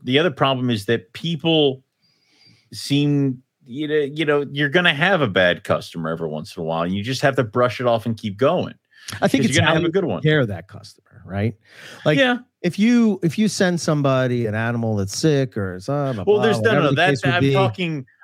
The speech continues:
Speaker 1: I'm not even talking about, like, obviously after the sale has already happened, you can do all that stuff. You should do all that stuff, right?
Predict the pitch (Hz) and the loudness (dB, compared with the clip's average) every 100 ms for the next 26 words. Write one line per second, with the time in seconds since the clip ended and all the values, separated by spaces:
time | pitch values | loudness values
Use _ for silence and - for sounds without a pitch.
0 | - 190 226 202 156 170 156 147 127 131 | -2 2 2 0 0 0 2 0 0 2
1 | 117 110 95 - 110 117 120 117 107 110 | 2 0 0 -6 2 2 2 0 -2 -6
2 | - 101 104 104 95 92 113 98 95 95 | -2 0 0 0 -8 -4 0 0 0 0
3 | 87 82 98 95 - 90 92 90 95 98 | -2 2 2 2 0 -2 -2 -2 -2 0
4 | 104 127 113 98 - 98 78 95 - 151 | 2 4 2 0 0 -2 -2 -8 -2 -2
5 | 123 113 95 92 87 - 85 - 123 87 | 0 2 2 2 -2 -4 -6 0 2 2